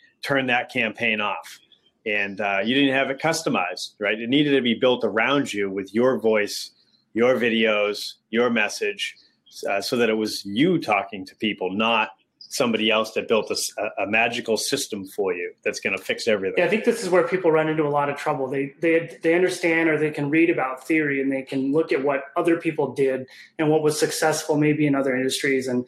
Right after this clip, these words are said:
Speaker 2: then they take it and they wanna make an exact copy and use it on theirs. And they come back and ask and wonder why it didn't work. And what you need to do is understand the difference between what's theoretical out there and what's gonna work in your practical demographics in your practical market.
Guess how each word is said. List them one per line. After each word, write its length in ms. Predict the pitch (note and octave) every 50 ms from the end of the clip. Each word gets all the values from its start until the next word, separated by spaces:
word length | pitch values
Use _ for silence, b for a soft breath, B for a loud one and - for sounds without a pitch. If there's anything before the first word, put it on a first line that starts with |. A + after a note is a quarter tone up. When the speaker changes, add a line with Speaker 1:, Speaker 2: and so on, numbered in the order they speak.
| B B B B -
Speaker 2:
then 100 | E3 E3
they 160 | D#3 D3+ D3+
take 320 | - F#3 F#3+ G3+ G3 F#3+
it 120 | D3+ D3 D3
and 60 | D#3
they 60 | D3+
wanna 240 | D3+ D3+ D#3+ D#3 D3+
make 220 | D#3 D#3 D3+ D3+ D#3+
an 80 | D3
exact 520 | C#3 A#2+ - D#3 D#3 D3+ D3 C#3 - - -
copy 460 | - - E3 D#3+ D#3+ - D#3+ C3+ C#3
and 140 | C#3 C#3+ C#3
use 160 | C3+ C3+ C3+
it 40 | B2+
on 140 | B2+ B2+
theirs. 380 | C3+ D#3 F3+ F3 D3+ C#3+ C3 C#3
And 100 | C#3 C3+
they 60 | C3
come 160 | - - C#3
back 300 | C#3 D3 D#3 D#3 D3+ -
and 80 | C#3 C3+
ask 300 | C3+ C3 C3 B2+ - -
and 120 | C#3 C3
wonder 200 | C3+ C#3 C3 C3
why 200 | B2+ B2+ B2+ B2+
it 100 | A#2+ -
didn't 240 | - C#3 A#2 A#2 A2+
work. 380 | A#2+ D3+ D#3+ D3 C3 - - C3
And 120 | B2 B2 - B B B B B B B B
what 180 | E3+ F3 F3 F#3
you 60 | F3
need 120 | F3 E3+
to 100 | D3+ C3
do 180 | A#2+ F#3 G#3 G3+
is 100 | - E3+
understand 400 | D#3 D#3 D3 - - E3 D#3 C#3
the 40 | B2+
difference 380 | D3 D#3+ D#3+ F#3 F3 D3+ -
between 240 | - - D3 D3 C#3
what's 240 | C#3+ D3 D3 - -
theoretical 560 | - D#3 D3 C3 C3 C3+ C#3+ D#3+ D#3+ - C#3+
out 220 | B2+ B2 B2 -
there 120 | - C3 C3+
and 120 | C3 B2+
what's 220 | C3 C#3 C3 - -
gonna 180 | D3+ C#3 B2+
work 220 | C3+ C3 C3 - C#3
in 40 |
your 100 | B2+ B2
practical 760 | - - C#3 C3 C3 - - C3+ - C#3+ B2+ A#2 A2+ - - _ _ -
demographics 640 | D#3 C#3+ C#3 C3+ C#3 C#3+ C3+ C3+ C3 C3 - -
in 40 | C#3
your 80 | C3+ -
practical 400 | - C#3 C3 - - - - B2+
market. 380 | C3 C3+ - E3 - - -